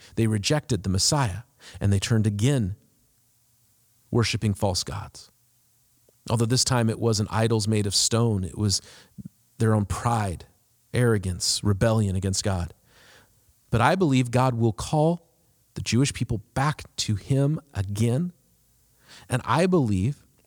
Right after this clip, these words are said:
from the scripture that they will one day recognize Jesus as their Messiah. And it talks about in the prophets, you know, they, they will look on him whom they have pierced, and they will mourn as for an only son,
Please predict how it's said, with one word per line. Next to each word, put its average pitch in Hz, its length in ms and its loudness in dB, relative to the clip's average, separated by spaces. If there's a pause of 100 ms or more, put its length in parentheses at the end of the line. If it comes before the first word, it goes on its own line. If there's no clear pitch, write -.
(360)
from 127 180 2
the 180 80 2
scripture - 460 -4 (1120)
that 113 200 0
they 135 180 2
will 127 540 2 (320)
one 135 240 2
day 139 180 2
recognize 117 640 0
Jesus 131 500 2
as 104 120 -2
their 107 120 0
Messiah. 117 460 0 (880)
And 107 80 4
it 107 80 0
talks - 300 2
about 123 240 4
in 107 80 0
the 104 60 0
prophets, - 520 -2 (240)
you 120 100 0
know, 101 300 0 (580)
they, 120 200 -2
they 120 140 2
will 113 140 4
look 120 360 2
on 143 160 2
him 123 160 4
whom 123 180 4
they 127 80 2
have 120 160 0
pierced, 156 340 0
and 127 120 0
they 117 80 2
will 110 160 2
mourn 143 380 4
as 127 100 0
for 120 180 0
an 107 100 0
only 151 320 2
son, 123 380 2